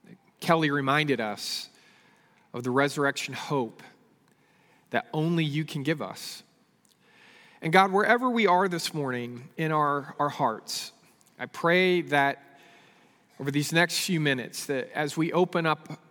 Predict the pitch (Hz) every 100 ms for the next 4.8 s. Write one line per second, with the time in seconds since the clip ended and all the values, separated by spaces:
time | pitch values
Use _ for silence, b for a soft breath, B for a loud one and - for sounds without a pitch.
0 | _ _ 151 143 139 131 - 175 175 139
1 | 120 113 - - - _ _ _ - 151
2 | 143 135 175 151 113 113 127 135 165 190
3 | 151 156 160 151 151 B B B B B
4 | - 139 185 - 107 - - -